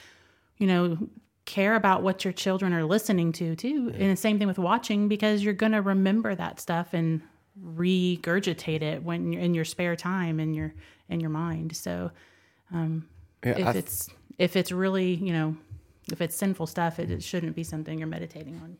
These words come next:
Speaker 2: So let me, let me throw this at you, because I, I can hear parents listening now. Yes, I want them to tell them to reject it. But how do I tell my children no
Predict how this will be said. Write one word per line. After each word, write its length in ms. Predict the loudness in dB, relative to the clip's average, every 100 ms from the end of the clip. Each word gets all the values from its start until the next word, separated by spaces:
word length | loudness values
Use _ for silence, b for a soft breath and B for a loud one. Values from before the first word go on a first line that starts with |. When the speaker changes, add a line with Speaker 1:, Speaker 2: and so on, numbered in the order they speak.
| -2
Speaker 2:
So 240 | 6 8
let 100 | 8
me, 120 | 6 4
let 80 |
me 120 | 4 4
throw 240 | 6 8
this 220 | 8 6
at 240 | 2 2 0
you, 80 |
because 260 | 0 4 4
I, 140 | 4 2 -2
I 60 | 0
can 140 | 2
hear 200 | 6 4
parents 400 | 4 4 4 4
listening 440 | 2 2 2 2
now. 200 | 4 4
Yes, 340 | 4 6 4 4
I 80 | 2
want 340 | 4 4 4
them 140 | 4 2
to 40 |
tell 240 | 4 4 6
them 160 | 4
to 120 | 2 0
reject 460 | 2 2 2 0
it. 200 | -4 -4 _ _ b b b b
But 120 | 0
how 320 | 4 6 6
do 200 | 6 6
I 340 | 6 6 4 0 -8
tell 220 | 2 4
my 220 | 6 6
children 720 | 4 4 4 4 4 2 -2 -12 _ _ -10
no 800 | 0 6 8 8 6 4 2 0